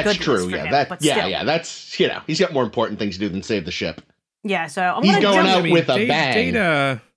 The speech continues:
Speaker 2: Ha!
Speaker 3: I mean, Data did save the ship in that, though, because he had to re-, he had to put in all the, the isolinear chips that,
Speaker 1: That's
Speaker 3: uh,
Speaker 1: right, he did.
Speaker 3: Bo-, Bozo had pulled out.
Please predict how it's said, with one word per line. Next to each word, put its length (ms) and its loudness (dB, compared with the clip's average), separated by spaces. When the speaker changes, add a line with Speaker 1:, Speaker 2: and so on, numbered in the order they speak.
Speaker 2:
Ha! 420 4
Speaker 3:
I 40 2
mean, 100 2
Data 140 -2
did 140 0
save 300 0
the 100 -2
ship 300 -4
in 140 -4
that, 240 -6
though, 160 -6
because 260 -10
he 140 -6
had 160 -4
to 100 -4
re-, 280 -8
he 120 -4
had 100 -4
to 80 -4
put 260 -6
in 240 -4
all 360 -4
the, 440 -4
the 200 -6
isolinear 680 -4
chips 360 -10
that, 100 -8
Speaker 1:
That's 200 0
Speaker 3:
uh, 60 -4
Speaker 1:
right, 320 0
he 140 -4
did. 240 2
Speaker 3:
Bo-, 160 -4
Bozo 600 -4
had 160 -8
pulled 260 -10
out. 280 -8